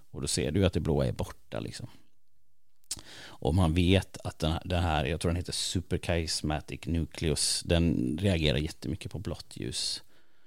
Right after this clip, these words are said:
Och liksom det signalerar vakenhet och mörker signalerar liksom att du ska sova mellan, ni-, melatoninproduktion. Så att jag menar, det, ja, det känns ganska basic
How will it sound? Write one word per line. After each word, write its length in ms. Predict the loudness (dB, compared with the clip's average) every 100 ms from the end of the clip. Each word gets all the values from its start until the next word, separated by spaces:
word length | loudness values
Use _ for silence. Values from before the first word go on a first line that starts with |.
| -18 -18 -18
Och 360 | -14 -14 -10 -6
liksom 340 | -2 -2 -2
det 120 | -2 0
signalerar 540 | 4 4 4 2 0
vakenhet 1000 | 2 0 0 0 6 6 4 2 -6 -6 -12 -20 -20 -18
och 140 | -2 4
mörker 600 | 6 6 0 -2 2 2
signalerar 600 | 2 2 4 4 2 0
liksom 340 | -4 -4 -4
att 80 | -6
du 80 | -6
ska 160 | -6 -4
sova 340 | -2 -2 -2
mellan, 520 | -2 -2 -2 0 0 0
ni-, 280 | 0 0 0
melatoninproduktion. 1080 | 0 2 4 6 4 2 -4 -4 -4 -4 -6
Så 140 | -10
att 100 | -10
jag 80 | -8
menar, 160 | -6 -8
det, 200 | -10 -12 -14 -18 -12
ja, 260 | -6 -6 -6
det 60 | -8
känns 180 | -10 -10
ganska 220 | -8 -6
basic 400 | -6 -6 -8